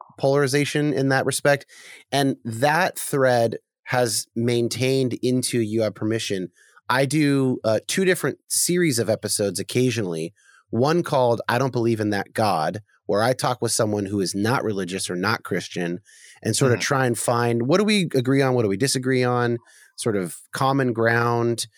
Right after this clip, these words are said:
Speaker 1: And then I have one called Worries About Progressive Christianity, where I talk with people who are more conservative than I am theologically
Speaker 2: Mm.
Speaker 1: or sociopolitically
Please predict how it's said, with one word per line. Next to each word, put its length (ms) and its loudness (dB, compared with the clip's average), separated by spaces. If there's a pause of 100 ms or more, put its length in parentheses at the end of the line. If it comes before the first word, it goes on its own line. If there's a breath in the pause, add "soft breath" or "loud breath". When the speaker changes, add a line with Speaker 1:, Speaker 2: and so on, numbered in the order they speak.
(200 soft breath)
Speaker 1:
And 160 2
then 100 4
I 100 4
have 200 0
one 200 0
called 380 0
Worries 460 2
About 260 0
Progressive 420 -4
Christianity, 560 -2
where 160 0
I 100 0
talk 240 -4
with 100 -16
people 340 -8
who 120 -6
are 80 0
more 160 -6
conservative 580 -2
than 100 -4
I 120 -4
am 220 -4 (360 soft breath)
theologically 720 -2
Speaker 2:
Mm. 40 -2
Speaker 1:
or 60 -4
sociopolitically 840 -6